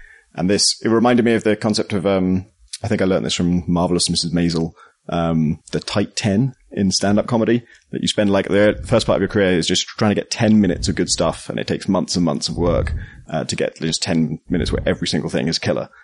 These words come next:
And, uh, cricket through the ages, um, <laughs> my free lives, uh, there's a, there are multiple modes to it, but one of them is the story of, uh,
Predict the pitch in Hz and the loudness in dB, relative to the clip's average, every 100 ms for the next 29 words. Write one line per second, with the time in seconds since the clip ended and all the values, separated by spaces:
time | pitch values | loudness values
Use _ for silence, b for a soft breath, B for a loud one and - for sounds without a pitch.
0 | b b - 80 80 76 - - 80 78 | b b -6 -4 -2 -4 -4 -2 0 0
1 | 73 - - _ _ 101 95 113 - 107 | -2 -6 -20 _ _ -4 0 0 0 0
2 | 98 95 92 87 85 78 - - 90 90 | 2 2 2 2 0 0 -4 -8 -4 0
3 | 82 85 95 - - - 127 107 90 98 | 0 0 2 2 2 0 0 0 0 2
4 | 87 85 80 B B B - 90 87 87 | 2 0 -2 B B B -4 0 2 0
5 | - - - _ _ - 90 98 87 85 | -2 -10 -16 _ _ -6 -2 -2 0 0
6 | 85 85 82 - 107 85 139 143 135 117 | 2 0 -2 -2 -2 2 2 2 4 4
7 | 113 - 123 - 95 92 90 85 - 85 | 4 4 0 2 2 2 2 0 0 0
8 | 80 - - - - 90 80 78 - - | 2 -2 -2 -4 0 2 2 0 -4 -16
9 | - 87 | -4 -2